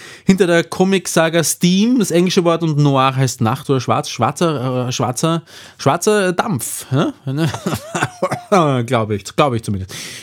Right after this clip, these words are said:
Verena Klinke ist Autorin und wurde neunzehnhundertneunzig in Schwäbisch Gmünd geboren. Sie wollte nach ihrem,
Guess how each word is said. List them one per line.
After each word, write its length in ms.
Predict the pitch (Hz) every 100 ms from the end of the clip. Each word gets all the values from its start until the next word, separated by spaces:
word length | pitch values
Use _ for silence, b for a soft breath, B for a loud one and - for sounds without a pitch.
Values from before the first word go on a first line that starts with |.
| B
Verena 500 | 131 127 139 190 190
Klinke 480 | - 151 180 220 196
ist 220 | 151 -
Autorin 440 | 123 107 117 175
und 100 | 147
wurde 120 | 127 123
neunzehnhundertneunzig 640 | 117 117 110 107 170 160
in 140 | 147
Schwäbisch 600 | 139 - 110 139 156 -
Gmünd 420 | 131 131 165 - -
geboren. 460 | 117 98 82 85
Sie 140 | 92 101
wollte 220 | 113 131
nach 160 | 113
ihrem, 280 | 117 110 110